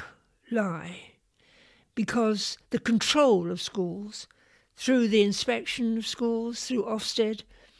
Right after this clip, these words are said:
through the national assessment of standards, um, uh, and it occurs in primary schools much more than, than simply at the end of the primary school life. It's occurring almost continually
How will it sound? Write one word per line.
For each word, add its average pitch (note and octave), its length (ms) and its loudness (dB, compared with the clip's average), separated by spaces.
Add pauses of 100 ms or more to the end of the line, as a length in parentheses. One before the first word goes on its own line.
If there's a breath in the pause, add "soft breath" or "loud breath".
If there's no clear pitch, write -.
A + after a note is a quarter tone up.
(320 loud breath)
through A3 500 2
the F#3+ 380 -2 (600 soft breath)
national A3 460 0
assessment G3+ 640 -2
of F#3 100 -8
standards, A#3 880 2 (640 soft breath)
um, G3+ 400 -2 (420 soft breath)
uh, B3+ 60 -8
and G#3 320 -2
it A3 180 4
occurs G#3+ 400 -2 (140)
in G#3+ 180 -4
primary G#3 380 -2
schools G3+ 360 -2
much G#3 280 -4
more A#3 440 2 (600 loud breath)
than, A3 320 0
than G#3 140 0
simply A3+ 500 2
at F#3+ 120 -4
the G#3 140 0
end A3+ 300 4
of F#3 100 -2
the F#3+ 80 -10
primary G3+ 400 -4
school G3 280 -2
life. G#3 400 -4
It's G3 160 -8
occurring G#3+ 560 -2
almost A3 600 0 (220)
continually G#3 720 -2